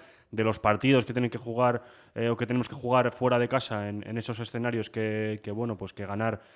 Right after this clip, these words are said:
sería algo así como, pues bueno, una, una exhibición, un golpe de la mesa.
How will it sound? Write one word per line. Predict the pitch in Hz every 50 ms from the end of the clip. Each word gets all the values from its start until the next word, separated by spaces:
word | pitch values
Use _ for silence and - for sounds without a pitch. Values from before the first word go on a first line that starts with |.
| _ _ _
sería | - - - 104 104 110 110 110 110
algo | 110 107 107
así | 107 - 120
como, | 110 - 113 110 107 107 107 107 107 107 110 110 110 110 110 104
pues | 101 104 92
bueno, | 110 113 110
una, | 110 110 110 110 110 110
una | 110 110 117 117
exhibición, | 107 - - 113 107 - 123 117
un | 117 113
golpe | 113 113 107 117 113
de | 113
la | 110 113
mesa. | 113 113 110 135 143 143